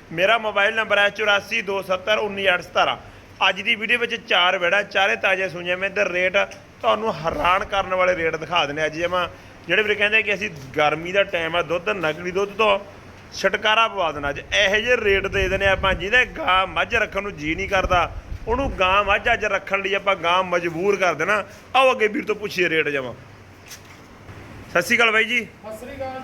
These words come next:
Speaker 2: ਜੀ।
Speaker 1: ਨਾਮ ਐਡਰੈਸ ਦੱਸੋ ਜੀ ਆਪਣਾ।
Speaker 2: ਨਾਮ ਗੁਰਪ੍ਰੀਤ ਆ, ਪਿੰਡ ਧੌਲਾ, ਜ਼ਿਲ੍ਹਾ ਬਰਨਾਲਾ।
Speaker 1: ਮੋਬਾਈਲ ਨੰਬਰ ਜੀ।
Speaker 2: ਮੋਬਾਈਲ ਨੰਬਰ ਹੈਗਾ ਆਪਣਾ ਸਤਾਨਵੇਂ ਸੱਤ ਛਿਆਨਵੇਂ ਜ਼ੀਰੋ ਇਕਵੰਜਾ ਅੱਸੀ।
Speaker 1: ਸਤਾਨਵੇਂ ਸੱਤ ਛਿਆਨਵੇਂ ਜ਼ੀਰੋ ਇਕਵੰਜਾ ਅੱਸੀ। ਚਾਰ ਵੈੜਾਂ, ਚਾਰੇ ਤਾਜ਼ੀਆਂ ਸੂਈਆਂ, ਬੱਚੇ ਜੇਰ ਓਕੇ।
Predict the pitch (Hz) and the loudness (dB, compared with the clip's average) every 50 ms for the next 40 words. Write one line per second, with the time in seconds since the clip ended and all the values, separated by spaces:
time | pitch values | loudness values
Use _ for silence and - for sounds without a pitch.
0 | - - - - - 151 151 170 185 190 196 202 202 220 214 175 196 185 170 175 | -12 -12 -12 -10 -6 -2 0 2 2 2 0 0 0 0 0 0 -2 -6 -4 -2
1 | 180 180 175 180 180 180 170 - - - - - - - 208 220 226 254 269 262 | 0 0 0 2 0 0 -2 -4 -12 -20 -20 -20 -20 -18 -14 -12 -12 -12 -10 -8
2 | 254 247 247 254 254 247 262 262 269 277 269 269 262 254 269 - 285 285 262 254 | -8 -8 -10 -10 -12 -12 -10 -10 -10 -10 -10 -10 -10 -10 -10 -10 -8 -8 -8 -8
3 | 254 254 247 254 294 294 269 269 240 233 226 220 220 214 214 160 170 175 185 185 | -8 -8 -8 -10 -8 -8 -8 -10 -10 -10 -10 -10 -6 -2 0 2 2 4 4 4
4 | 185 185 190 180 190 185 185 185 180 160 - - - - 220 233 247 247 262 262 | 2 2 0 -2 -2 -2 -2 -2 -6 -6 -10 -18 -20 -16 -14 -12 -12 -10 -10 -10
5 | 254 262 254 262 294 302 294 285 277 277 262 - 254 247 247 262 262 269 262 254 | -10 -10 -10 -8 -10 -10 -10 -12 -14 -14 -12 -10 -10 -10 -10 -10 -10 -10 -8 -8
6 | 262 262 - 269 - 240 240 240 247 269 294 - - 233 - 262 - - - 226 | -8 -10 -10 -12 -12 -10 -10 -10 -10 -10 -10 -10 -8 -6 -4 -2 0 0 2 2
7 | 226 233 233 226 226 220 220 214 208 202 180 190 190 - 208 196 202 214 220 226 | 4 4 4 4 4 2 2 2 2 2 2 2 2 4 4 4 4 2 0 -2
8 | 233 196 208 202 202 208 214 165 196 190 185 190 202 226 226 185 165 196 202 196 | -2 0 2 0 0 0 -2 0 0 0 0 0 0 -2 -2 -2 -2 -4 0 2
9 | 226 233 226 226 233 196 196 190 175 202 202 190 175 - 220 220 170 - - 214 | 2 2 2 0 0 0 0 2 4 4 2 2 2 -2 -6 -10 -8 -2 0 2
10 | 202 190 196 202 202 180 190 208 220 214 220 - 233 220 220 233 247 254 247 226 | 4 4 4 2 2 2 2 2 2 0 0 0 0 2 4 4 2 2 0 0
11 | 202 202 196 208 185 156 185 190 196 202 196 160 175 170 - - 202 208 208 170 | 0 0 0 -2 -6 -6 -6 -4 -2 -2 0 0 -2 -2 -2 0 0 0 0 0
12 | 156 170 175 185 190 196 202 202 196 - 233 240 226 | -2 0 0 0 0 0 -2 -4 -2 0 0 0 0